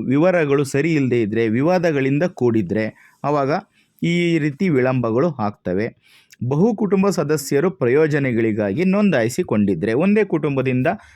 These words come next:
ಮೂರು ನಾಲ್ಕು ಜನರು ಏನಾದ್ರೂ ಒಂದೇ ಜಮೀನಿನ ಮಾಲೀಕತ್ವದನ್ನ ಹೊಂದಿದ್ದು, ಮೂರು ನಾಲ್ಕು ಜನ ಅಂದ್ರೆ ಬಹು ಜನ, ಬಹುಕುಟುಂಬ ಸದಸ್ಯರು ಈ ಪ್ರಯೋಜನಗಳಿಗಾಗಿ ನೋಂದಾಯಿಸಿಕೊಂಡಿದ್ರೆ ನಿಮ್ಗೆ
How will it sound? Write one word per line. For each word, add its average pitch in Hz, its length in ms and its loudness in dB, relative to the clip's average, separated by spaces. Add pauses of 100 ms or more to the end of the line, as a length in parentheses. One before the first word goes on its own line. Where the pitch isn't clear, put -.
(140)
ಮೂರು 202 340 2
ನಾಲ್ಕು 127 400 0
ಜನರು 107 400 0 (120)
ಏನಾದ್ರೂ 127 440 0 (400)
ಒಂದೇ 147 280 0 (120)
ಜಮೀನಿನ 127 500 0
ಮಾಲೀಕತ್ವದನ್ನ 107 760 -2
ಹೊಂದಿದ್ದು, 101 480 0 (960)
ಮೂರು 214 340 2
ನಾಲ್ಕು 139 380 0
ಜನ 113 240 -2
ಅಂದ್ರೆ 156 280 -2 (200)
ಬಹು 139 280 0
ಜನ, 123 300 -2
ಬಹುಕುಟುಂಬ 143 580 -2
ಸದಸ್ಯರು 117 560 -2 (360)
ಈ 180 60 0
ಪ್ರಯೋಜನಗಳಿಗಾಗಿ 123 1120 0 (200)
ನೋಂದಾಯಿಸಿಕೊಂಡಿದ್ರೆ 117 1160 0
ನಿಮ್ಗೆ 160 300 -2